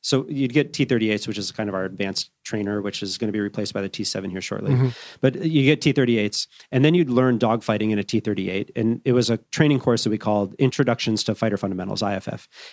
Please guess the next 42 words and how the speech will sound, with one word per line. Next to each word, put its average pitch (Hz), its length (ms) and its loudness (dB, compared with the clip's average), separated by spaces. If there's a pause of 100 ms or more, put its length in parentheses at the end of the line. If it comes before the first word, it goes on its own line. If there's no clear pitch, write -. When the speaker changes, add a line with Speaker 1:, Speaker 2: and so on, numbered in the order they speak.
Speaker 1:
And 117 120 2
twenty 220 220 4
percent 147 280 2
of 117 40 2
the 104 60 0
people 104 240 0
would 101 80 -2
wash 98 280 0
out 92 120 2
of 87 80 -4
I 95 120 -4
F - 140 -8
F 117 240 -8
Speaker 2:
Wow. 123 300 -2
Speaker 1:
because 123 320 4
they 120 100 4
couldn't - 460 -2
dogfight. 98 500 -4 (380)
And 135 120 6
then 196 120 6
you'd 143 120 4
go 139 140 4
to 131 60 2
your 107 120 4
fighter, 113 560 0 (140)
and 110 200 0
for 110 120 2
me, 107 220 4
uh, 113 60 0
you 110 140 -2
know, 101 100 0
at 98 60 -2
fifteen 101 300 -4
Cs, 127 400 2 (340)
twenty 175 280 4
percent 131 340 2
of 107 60 0
those 107 160 0
people 104 260 0
would 101 100 -2
wash 95 280 -2
out. 101 240 -6